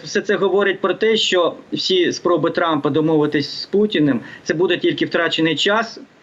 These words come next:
а час для України — це, знаєте, найважливіший ресурс, бо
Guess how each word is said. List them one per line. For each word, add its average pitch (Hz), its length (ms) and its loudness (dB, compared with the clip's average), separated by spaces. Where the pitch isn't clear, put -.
а 151 100 2
час 202 340 0
для 170 140 2
України — 175 560 2
це, 165 300 2
знаєте, 160 340 0
найважливіший 160 800 2
ресурс, 165 340 2
бо 135 360 2